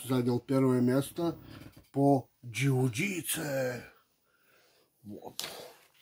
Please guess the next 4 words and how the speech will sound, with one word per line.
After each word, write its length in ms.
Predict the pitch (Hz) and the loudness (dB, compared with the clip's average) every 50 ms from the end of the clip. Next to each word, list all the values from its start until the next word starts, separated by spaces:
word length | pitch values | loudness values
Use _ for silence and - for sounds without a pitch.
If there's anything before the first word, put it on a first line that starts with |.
| _ _ _ _ - _ _ - _ _ _ - - - - | _ _ _ _ -20 _ _ -20 _ _ _ -20 -20 -20 -16
Круто. 920 | _ - - 147 139 143 143 147 160 175 - 254 220 180 151 139 127 - - _ _ _ _ _ _ _ _ - - - _ _ | _ 0 2 4 6 6 6 6 6 6 6 8 8 8 8 6 4 -2 -8 _ _ _ _ _ _ _ _ -20 -20 -20 _ _
Маркус, 440 | - 143 147 143 135 - 151 - 170 | 2 4 4 4 4 0 0 2 2
оказывается, 680 | 151 - 170 165 165 147 160 160 156 143 139 - 147 | 2 6 6 6 8 8 8 8 6 6 4 2 0
чемпион? 840 | - - - 180 165 160 - - 175 170 185 240 349 415 330 - | 2 10 12 12 12 12 8 8 10 12 12 12 10 10 8 8